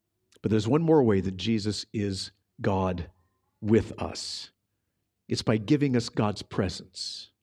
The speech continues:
So first, by showing us that God is real. Second, by bringing us God's help. And then third, by giving us God's presence. Because you are trusting Jesus,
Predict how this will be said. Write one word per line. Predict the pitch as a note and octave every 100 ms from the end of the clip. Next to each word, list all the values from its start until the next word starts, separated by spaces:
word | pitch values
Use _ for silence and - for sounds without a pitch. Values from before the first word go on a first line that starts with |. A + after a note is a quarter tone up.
| _ _ _ _
So | - F#2+
first, | F3 F#3 - - - _ -
by | G#2
showing | - D3+ D#3+
us | D3
that | E3+
God | D3 D3
is | A2+
real. | C3 B2+ A#2+ B2 - _ _ _ _ _ -
Second, | - D3+ C#3+ C3 - - _ _
by | A#2+ A2 G#2+ A2 - _ -
bringing | D3 F3 D#3
us | D3
God's | D3+ B2+ A#2
help. | - G2 G2+ - - _ _ -
And | G2+
then | G#2
third, | - - C#3 A2+ G2
by | G2
giving | G#2 A#2+ B2+ A#2+
us | G2+ G2 - -
God's | A#2 G#2+ G2 F#2 - - _ _
presence. | - - A2 F2 - - - - - - _ _ _ _ _ _ _ _ _ _ _ _ -
Because | B2 - A#2+ F#3+ G#3+ F#3+ - -
you | A#2+ A#2 E3 F#3+ G3
are | D3+ -
trusting | - D#3+ - D3+ A#2+
Jesus, | A2+ F2 - - - -